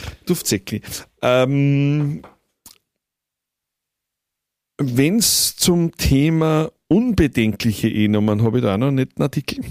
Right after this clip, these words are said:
Zum Beispiel gibt's einen, äh, Farbstoff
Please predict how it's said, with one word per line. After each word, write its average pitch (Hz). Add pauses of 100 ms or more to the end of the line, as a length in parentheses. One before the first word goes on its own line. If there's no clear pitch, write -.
(1400)
Zum -
Beispiel 123
gibt's -
einen, 120
äh, 110
Farbstoff -